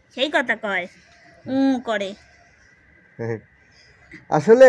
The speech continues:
Speaker 2: জীবনে কেউ কখনো হাল ছাড়বেন না। আহ, হয়তোবা অনেক ছেলে মেয়েই আছে, আহ, দ্বিতীয়বার বিয়ে করে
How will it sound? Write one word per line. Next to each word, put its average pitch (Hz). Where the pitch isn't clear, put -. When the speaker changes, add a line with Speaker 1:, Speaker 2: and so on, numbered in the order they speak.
Speaker 2:
জীবনে 214
কেউ 214
কখনো 226
হাল 156
ছাড়বেন 185
না। 135
আহ, 156
হয়তোবা 208
অনেক 226
ছেলে 226
মেয়েই 240
আছে, 196
আহ, -
দ্বিতীয়বার 180
বিয়ে 180
করে 156